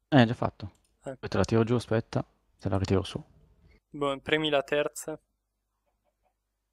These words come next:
Speaker 1: Terza fatto.
Speaker 2: Ok. Tirala
Speaker 1: Tiro.
Speaker 2: indietro.
Speaker 1: Ok, quarta.
Speaker 2: Quarta.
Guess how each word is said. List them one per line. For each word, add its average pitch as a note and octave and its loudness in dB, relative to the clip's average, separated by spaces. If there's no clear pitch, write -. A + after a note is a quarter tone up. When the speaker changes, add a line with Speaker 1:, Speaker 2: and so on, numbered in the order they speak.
Speaker 1:
Terza F#2 4
fatto. - 0
Speaker 2:
Ok. - -10
Tirala C3 0
Speaker 1:
Tiro. B2+ 0
Speaker 2:
indietro. D3 0
Speaker 1:
Ok, - 2
quarta. A2+ 6
Speaker 2:
Quarta. D#3 -4